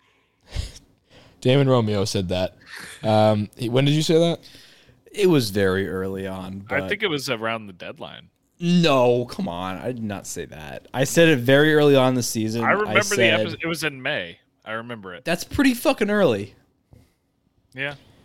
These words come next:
Speaker 1: Regardless, it's incorrect and it's a bad take. That's why it's,
Speaker 2: <laughs>
Speaker 1: that's,
Speaker 2: It is a
Speaker 1: that's
Speaker 2: bad
Speaker 1: why,
Speaker 2: take.
Speaker 1: that's why it's here. The next one is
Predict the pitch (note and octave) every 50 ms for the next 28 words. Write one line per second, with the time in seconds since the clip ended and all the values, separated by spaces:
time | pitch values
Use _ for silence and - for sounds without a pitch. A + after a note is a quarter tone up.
0 | _ _ _ _ _ A#2+ A#2 B2 B2+ C#3 D3+ D#3+ E3 E3 - - - - A#2+ -
1 | - - C#3 C3+ A#2+ - B2+ B2 B2+ B2+ A#2+ - - - B2 A2 - A#2 A#2 -
2 | A2 A2+ A#2 A2+ - - A#2+ A2 A2 - G#2+ G2 F#2+ - - A2 G2+ G2+ G2 -
3 | G#3+ - - A2 A2 A2+ - A3+ G#3 C#3 C3+ C3 - - C#3+ C#3+ C#3+ C#3 B2+ -
4 | D#3 C#3+ C3+ C#3 C3 - - B2+ B2+ B2+ - - C#3 C#3 B2+ B2+ B2+ - - -
5 | F#3 G3+ G#3 G#3+ G#3+ G#3 G#3 - - - - - _ _ _ - C#3+ C#3+ D#3+ D#3+
6 | D3+ - - E3 D#3+ D#3+ F3 F3 - - D3+ C3+ C#3 C#3 C3 B2 B2 - - -